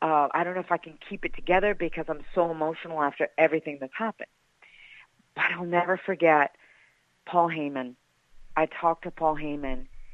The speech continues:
and I said to him, I said, "How am I supposed to get through this? It's just me, and that's it. I don't even have music.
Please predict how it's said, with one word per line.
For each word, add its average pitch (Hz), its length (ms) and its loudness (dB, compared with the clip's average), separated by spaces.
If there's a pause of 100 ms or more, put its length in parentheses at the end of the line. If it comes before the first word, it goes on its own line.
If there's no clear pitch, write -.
(140)
and 156 160 -2
I 147 160 -4
said 175 160 4
to 175 60 -4
him, 156 180 -4
I 143 180 -2
said, 147 140 -2
"How 175 560 2
am 160 120 -6
I 147 220 -2
supposed 147 320 -10
to 156 80 -8
get 147 240 0 (100)
through 135 160 -10
this? 127 200 -2 (580)
It's 156 160 8 (180)
just 175 300 2
me, 185 580 -4 (680)
and 160 220 2
that's 143 240 2
it. 190 280 6 (100)
I 175 160 6
don't 180 160 0
even 147 200 -2
have 143 240 -2
music. 220 720 -4